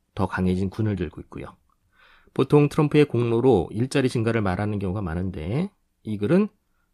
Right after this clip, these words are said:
경제에 대해서는 언급하고 있지 않습니다. 트럼프의 문제점으로 글이 가장 강조한 것은 러시아에 대한, 대해 강한 모습을 보이지 않는다는 거고요.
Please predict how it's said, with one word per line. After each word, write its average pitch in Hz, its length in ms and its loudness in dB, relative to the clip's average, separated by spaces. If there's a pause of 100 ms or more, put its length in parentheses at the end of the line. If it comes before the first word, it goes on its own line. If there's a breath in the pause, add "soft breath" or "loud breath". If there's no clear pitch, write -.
(180)
경제에 120 340 4
대해서는 98 760 -4
언급하고 98 340 -2
있지 82 160 -6
않습니다. 95 520 -10 (2250)
트럼프의 214 360 2
문제점으로 156 560 4
글이 139 220 4
가장 123 540 -2 (280)
강조한 104 400 0
것은 90 380 0
러시아에 117 440 0
대한, 123 380 0 (460)
대해 104 260 2
강한 117 280 0
모습을 110 460 0
보이지 95 260 -2
않는다는 101 440 -2
거고요. 85 420 -6